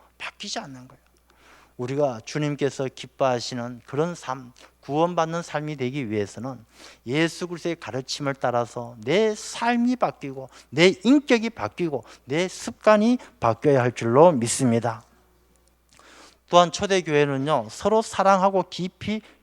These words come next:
교제하는 교회였습니다. 여러분, 믿음의 사람은요, 깊이 사랑하고 교제하는 거예요. 사랑은, 하나님은 사랑이시니까.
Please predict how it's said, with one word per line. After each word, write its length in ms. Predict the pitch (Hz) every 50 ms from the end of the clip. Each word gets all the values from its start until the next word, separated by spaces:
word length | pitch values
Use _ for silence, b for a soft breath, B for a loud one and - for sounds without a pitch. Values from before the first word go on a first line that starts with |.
| - - -
교제하는 520 | - 120 127 120 156 147 151 170 202 214
교회였습니다. 680 | 202 156 127 123 113 104 - - 104 104 104 104 - - _ _ _ _ _ _ _ b b b b b b b b b
여러분, 320 | 170 170 185 190 185 160
믿음의 400 | 120 123 135 143 185 202 208 208
사람은요, 640 | 196 - 165 156 160 151 143 127 131 151 165 120 90 _ _ _ _ _ _ _
깊이 420 | - - 202 226 220 _ - 240
사랑하고 600 | 226 - - - 202 208 208 190 202 202 214 208
교제하는 500 | - - - - - 147 143 151 170 170
거예요. 160 | 160 147 127 b b b b
사랑은, 480 | - - - 180 190 214 226 208 165 - - _
하나님은 480 | - - 285 285 277 277 269 247 233 233
사랑이시니까. 960 | - - - 139 139 165 208 240 214 - - 135 123 117 - - - 123